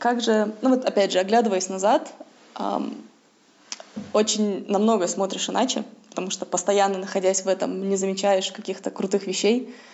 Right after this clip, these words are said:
которые происходят, а, за вот этой вот ежедневной рутиной. Но действительно, если посмотреть на то, как Билайн и как разработка, и как, э,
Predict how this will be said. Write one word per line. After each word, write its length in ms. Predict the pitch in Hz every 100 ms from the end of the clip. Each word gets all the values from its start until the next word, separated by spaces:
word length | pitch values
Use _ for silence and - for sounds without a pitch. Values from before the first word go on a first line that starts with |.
| -
которые 320 | - 185 185 185
происходят, 680 | 180 185 - 208 196 - - - _ _ -
а, 260 | 226 185
за 100 | 180
вот 140 | 180 185
этой 220 | 185 180
вот 100 | 180
ежедневной 460 | 190 180 185 185 185
рутиной. 420 | 185 202 190 190 - _ - - - _
Но 580 | 196 202 226 240 233 - -
действительно, 600 | 104 82 202 247 254 214
если 260 | 196 208
посмотреть 480 | 214 - 190 185 196
на 100 | 185
то, 160 | 180 185
как 220 | 185 185
Билайн 460 | 180 180 190 185 180
и 160 | 202
как 240 | 190 185 185
разработка, 520 | 180 180 185 185 185
и 20 |
как, 320 | - 180 - -
э, 380 | 170 - -